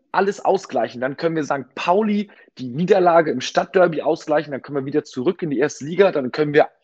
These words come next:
Horst Rubesch ein Denkmal bauen. Und Bremen und Pauli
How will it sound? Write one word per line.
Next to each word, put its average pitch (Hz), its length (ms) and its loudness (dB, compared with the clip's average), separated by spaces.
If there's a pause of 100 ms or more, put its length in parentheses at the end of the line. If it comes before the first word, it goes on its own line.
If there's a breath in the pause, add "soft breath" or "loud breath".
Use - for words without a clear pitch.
Horst 190 320 6
Rubesch 196 480 2 (220 soft breath)
ein 123 220 -10
Denkmal 160 360 0
bauen. 143 280 2
Und 131 240 -14
Bremen 165 440 -4 (320 soft breath)
und 285 220 4
Pauli 214 520 4